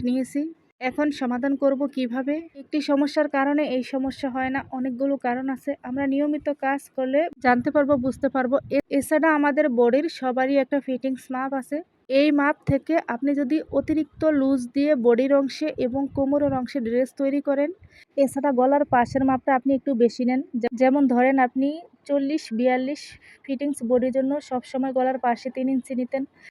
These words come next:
এই মাপের কামিজগুলো আপনি লুজ দিয়ে তৈরি করবেন, তখন কিন্তু আপনার গলার পাশে পৌনে তিন ইঞ্চি নিতে হবে। আমার পেজে কিছু কামিজ কাটিং ভিডিও আছে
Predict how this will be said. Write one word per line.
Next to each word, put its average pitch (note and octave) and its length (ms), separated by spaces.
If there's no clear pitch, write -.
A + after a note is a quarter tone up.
এই D4+ 180
মাপের E4 280
কামিজগুলো C#4 520
আপনি D4 200
লুজ C#4 280
দিয়ে C#4 160
তৈরি C4+ 240
করবেন, G3 340
তখন C4 300
কিন্তু D4 240
আপনার C4+ 280
গলার B3+ 300
পাশে B3+ 240
পৌনে C4 260
তিন C4+ 160
ইঞ্চি B3+ 240
নিতে A#3+ 240
হবে। B3+ 260
আমার C4+ 280
পেজে C#4 380
কিছু D4 300
কামিজ C4 320
কাটিং C4+ 300
ভিডিও C4 320
আছে C4+ 300